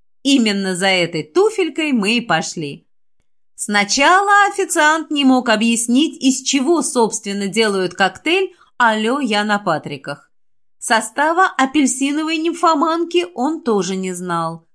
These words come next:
Выяснил у бармена. Принес, перепутал. Коктейли, по факту, были полный отстой. Как и кофе, как и пирожное туфелька. «Жуть!» повторила реплику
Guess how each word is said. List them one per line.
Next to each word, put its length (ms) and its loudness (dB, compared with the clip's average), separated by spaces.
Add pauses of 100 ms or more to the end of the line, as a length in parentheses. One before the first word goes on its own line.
(260)
Выяснил 600 0
у 40 -2
бармена. 760 -2 (300)
Принес, 640 0 (240)
перепутал. 880 -2 (720)
Коктейли, 540 0
по 240 2
факту, 420 0
были 280 2
полный 480 -2
отстой. 640 -6 (240)
Как 240 0
и 120 -4
кофе, 540 -2 (180)
как 220 0
и 80 2
пирожное 680 0
туфелька. 760 -4 (480)
«Жуть!» 760 -2 (300)
повторила 600 0
реплику 480 0